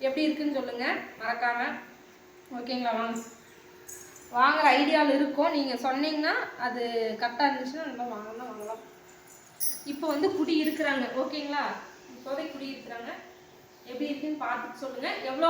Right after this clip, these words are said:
மதிப்பு கொடுக்கலாம் அப்படிங்கிறதையும் சொல்லுங்க. எல்லாமே ரூம் ஃபுல்லாமே, பெட்ரூம்ல இருந்து எல்லாமே நல்லா ஸ்பேஸ் இருக்கு. வெளியிலயும் ஸ்பேஸ் இருக்கு. ஓகேங்க ஃப்ரெண்ட்ஸ், இதோட இந்த வீடியோ முடிச்சு, <laughs> சீ,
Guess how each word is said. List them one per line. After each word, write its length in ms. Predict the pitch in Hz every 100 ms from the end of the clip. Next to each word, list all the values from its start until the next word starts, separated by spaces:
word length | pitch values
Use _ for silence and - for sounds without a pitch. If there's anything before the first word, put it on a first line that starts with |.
| 311
மதிப்பு 260 | 277 302 -
கொடுக்கலாம் 360 | 277 - 269 269
அப்படிங்கிறதையும் 580 | 214 220 220 285 294 -
சொல்லுங்க. 240 | 185 - - - - - - -
எல்லாமே 500 | 247 294 311 311 359 349 285
ரூம் 260 | 294 311 302 302
ஃபுல்லாமே, 480 | 277 302 302 311 339 277
பெட்ரூம்ல 400 | 262 269 302 285
இருந்து 200 | 330 277
எல்லாமே 260 | 254 277 311
நல்லா 200 | 226 247 269 240 190 190 202 202
ஸ்பேஸ் 340 | 277 294 311 285
இருக்கு. 280 | 220 214 302 - - - - - -
வெளியிலயும் 440 | 240 240 269 285
ஸ்பேஸ் 300 | - 220 220 -
இருக்கு. 220 | - - - - - - - -
ஓகேங்க 300 | 277 320 320 302
ஃப்ரெண்ட்ஸ், 400 | 302 302 302 294
இதோட 200 | 277 285
இந்த 120 | 277 254
வீடியோ 160 | 269 277
முடிச்சு, 260 | 269 - - -
<laughs> 460 | 285 285 262 302
சீ, 80 | 320